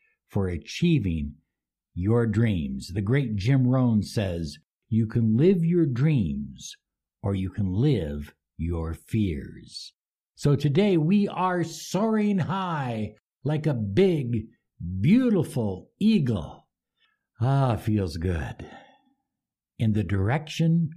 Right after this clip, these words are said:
of your dreams and your goals. You know, everything in the universe is energy.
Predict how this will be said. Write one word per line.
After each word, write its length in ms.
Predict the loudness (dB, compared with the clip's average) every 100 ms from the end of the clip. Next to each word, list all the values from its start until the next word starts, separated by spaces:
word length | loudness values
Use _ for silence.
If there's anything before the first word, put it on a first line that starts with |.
| -8
of 240 | -6 -4 -4
your 380 | 0 2 2
dreams 720 | 2 2 2 0 -4 -10 -14 -20 _ _ _ _ _
and 300 | -6 -4 -6
your 300 | -6 -8 -8
goals. 800 | -6 -6 -6 -8 -12 -20 -20 -20 _ _ _ _ _ _ _ _ _ _ _
You 120 | 4
know, 180 | 6 4
everything 580 | -2 0 0 0 2 4
in 100 | 4
the 100 | 2
universe 760 | 2 2 0 -2 -8 -10 -14 -20 _ _
is 220 | -8 -6
energy. 760 | -6 -4 -4 -6 -10 -14 -14